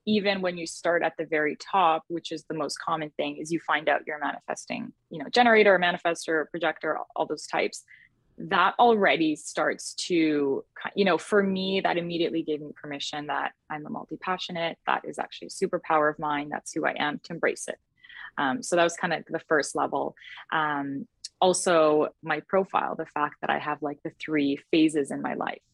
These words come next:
Again, that kind of gave me validation of, yeah, my twenties were meant to be experiment-, experimental. And now that I'm in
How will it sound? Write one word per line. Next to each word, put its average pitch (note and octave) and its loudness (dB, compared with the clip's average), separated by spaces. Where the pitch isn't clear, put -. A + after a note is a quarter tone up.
Again, D3+ 2
that - -4
kind D#3+ -6
of D#3 -8
gave D#3 0
me D#3 -8
validation D3+ -2
of, C#3 -8
yeah, B3+ 4
my E3+ -4
twenties F3 -8
were E3 -2
meant D3+ -2
to E3+ -10
be D#3+ -4
experiment-, C#3+ -8
experimental. E3 0
And D#3+ 0
now D#3 2
that D3 0
I'm C#3 -4
in C3 -10